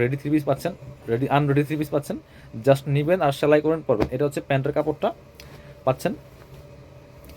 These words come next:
এটা হচ্ছে ওড়নাটা। এত সুন্দর কালার কম্বিনেশনটা, এগুলো অরি-, সব অরিজিনাল ড্রেস, বিনয়ের ক্যাটালগের ড্রেস। এই যে খুব সুন্দর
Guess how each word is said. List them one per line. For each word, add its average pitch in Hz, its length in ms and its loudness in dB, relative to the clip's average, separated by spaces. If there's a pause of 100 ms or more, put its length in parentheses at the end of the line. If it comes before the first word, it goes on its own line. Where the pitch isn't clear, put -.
(140)
এটা 127 120 4
হচ্ছে 143 160 2
ওড়নাটা। 123 260 -2 (220)
এত - 100 -6 (220)
সুন্দর 180 300 2 (120)
কালার 143 280 8
কম্বিনেশনটা, 147 440 -2
এগুলো 143 200 2
অরি-, 135 220 2
সব 165 100 2 (100)
অরিজিনাল 143 400 2
ড্রেস, 98 240 -2
বিনয়ের 143 280 0
ক্যাটালগের 147 400 0
ড্রেস। 175 200 2 (480)
এই 107 80 -4
যে 117 80 -6
খুব 123 180 -12
সুন্দর 175 340 2